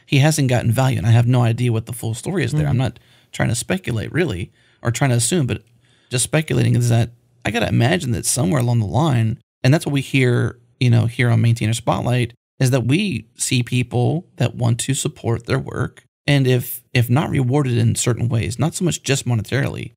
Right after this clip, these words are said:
Speaker 1: but rewarded or appreciated, there's opportunity for resentment. And you've gotta find a way to find a reward.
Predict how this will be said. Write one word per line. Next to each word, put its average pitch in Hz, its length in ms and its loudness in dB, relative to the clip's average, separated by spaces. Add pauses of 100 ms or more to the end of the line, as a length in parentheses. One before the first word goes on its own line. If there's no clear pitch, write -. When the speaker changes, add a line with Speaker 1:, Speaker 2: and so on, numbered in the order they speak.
Speaker 1:
but - 120 0
rewarded 117 720 0 (120)
or 123 140 0
appreciated, 113 960 -4 (260)
there's 131 160 2
opportunity 147 460 -2
for - 100 -8
resentment. - 720 -6 (280)
And 135 160 2
you've 139 120 -2
gotta 202 240 -2
find 127 260 0
a 117 60 0
way 110 240 -2
to - 180 -10
find 117 320 0
a 104 40 -4
reward. 87 500 -10